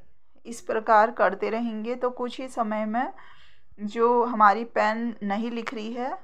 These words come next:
वो लिखना शुरू हो जाएंगी और यह आजमाया हुआ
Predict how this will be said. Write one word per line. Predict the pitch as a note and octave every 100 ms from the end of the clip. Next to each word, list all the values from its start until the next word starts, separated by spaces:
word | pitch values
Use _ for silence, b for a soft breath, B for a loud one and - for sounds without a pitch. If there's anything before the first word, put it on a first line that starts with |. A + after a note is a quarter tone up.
| - -
वो | A3
लिखना | A3+ A3 A3+ B3+ E4+
शुरू | - A3+ G#3
हो | A3 A3
जाएंगी | A3+ G#3+ G#3+ A3 D4 b b b b b -
और | G#3+ A3+
यह | A3+ B3+
आजमाया | C#4 G#3+ G#3+ G#3+ G3+ G#3 A#3+
हुआ | B3 A3+